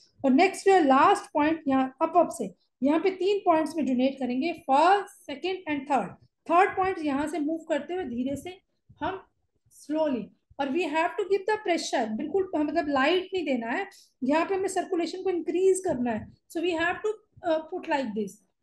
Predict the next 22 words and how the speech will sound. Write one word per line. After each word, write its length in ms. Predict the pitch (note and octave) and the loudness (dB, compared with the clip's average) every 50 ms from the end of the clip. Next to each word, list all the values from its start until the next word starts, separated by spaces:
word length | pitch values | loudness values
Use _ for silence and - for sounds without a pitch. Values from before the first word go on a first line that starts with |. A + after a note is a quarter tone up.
| _ _ | _ _
After 320 | C#4 D4 D#4 D#4 G4+ G4 D#4 | -2 -2 -2 -2 -4 -4 -2
that 280 | F#4+ F#4+ F#4+ - - C#4 | -2 -2 -2 -4 -6 -6
यहाँ 240 | D4 C#4+ C#4+ E4 E4+ | -4 -4 -2 -2 -2
से 120 | D#4+ F#4+ | -2 -2
डाउनवर्ड 440 | D4 D#4 D4 D4 D4 D4 - D4+ D4+ | 0 0 0 0 0 2 4 4 4
डायरेक्शन 460 | D#4+ D#4 D4 C#4+ D4 - - F4 E4 | 4 2 2 -2 -4 -6 -6 -6 -6
से 120 | E4 F4 E4+ | -6 -6 -6
आएंगे, 440 | - C4+ C4 C#4 D4 D4+ F#4+ G4+ G#4 - _ _ _ _ - | -4 -4 -4 -4 -4 -6 -6 -8 -10 -14 _ _ _ _ -18
शंख 280 | - - - F#4 F#4 F4+ | -6 -2 -2 -2 0 0
मरमा 320 | F4 D#4+ D4+ C#4 D4+ D#4+ | 0 0 2 2 2 0
की 120 | D#4+ E4 - | 0 -2 -4
तरफ 300 | - D#4+ D4+ D4+ D4+ - | -2 -2 -2 -2 -4 -6
ही 140 | F4+ F4+ F#4+ F4 | -10 -10 -6 -4
मूव 240 | C#4 C#4 D#4 D#4+ D#4 - | -4 -4 -4 -4 -4 -2
करेंगे, 500 | D#4+ B3+ B3 B3 B3 A#3+ A#3+ E4 G4 - - _ _ _ _ - | -2 0 0 0 -2 -2 -4 -6 -6 -10 -12 _ _ _ _ -2
then 200 | B3 E4+ F#4 F#4 - - - B3+ | -2 -2 -2 -2 -8 -6 0 2
give 200 | E4+ F4 C4 B3 - - _ _ - C#4 | 2 2 2 -2 -8 -14 _ _ -2 0
the 120 | D#4+ D#4 D#4+ | 0 0 2
pressure 340 | D4+ C#4 C#4 - - F4+ F4 F4 | 0 0 0 -2 -4 -6 -4 -4
in 120 | E4+ D#4 C#4 D4+ | -4 -2 0 0
this 160 | D#4 D4 - D4 | -2 -2 -2 -2
direction। 560 | B3+ A3+ A3 G#3+ G#3 G#3 G3 - B3 A3 A3 | 0 0 0 -2 -4 -8 -10 -12 -12 -12 -12